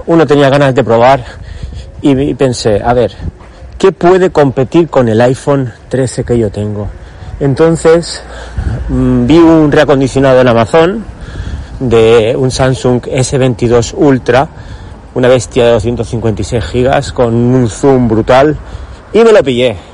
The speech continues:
Unos ochocientos euros, la broma, reacondicionado, la verdad es de muy buen estado, y,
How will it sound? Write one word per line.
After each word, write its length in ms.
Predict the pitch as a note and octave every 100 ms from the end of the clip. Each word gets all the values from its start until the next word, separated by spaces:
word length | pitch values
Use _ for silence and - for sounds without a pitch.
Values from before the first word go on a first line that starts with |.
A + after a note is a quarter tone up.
| - - - - - - -
Unos 180 | D#3 C#3+
ochocientos 560 | C3+ - D#3+ D3 C3
euros, 440 | E3+ D3+ D#3+ E3+ D3+
la 80 |
broma, 360 | A#2+ D3+ D3+ G3 - - - - -
reacondicionado, 760 | B2 B2 B2 A2+ C#3 E3+ F3+ - - - - - - A#2
la 60 |
verdad 160 | A#2+ B2
es 40 | B2
de 40 |
muy 240 | B2 E3+
buen 240 | G3 D#3 C#3
estado, 480 | A#2+ D3+ C#3+ C#3+ A3+ - - - - - - - - - - - F3
y, 320 | G3 A#3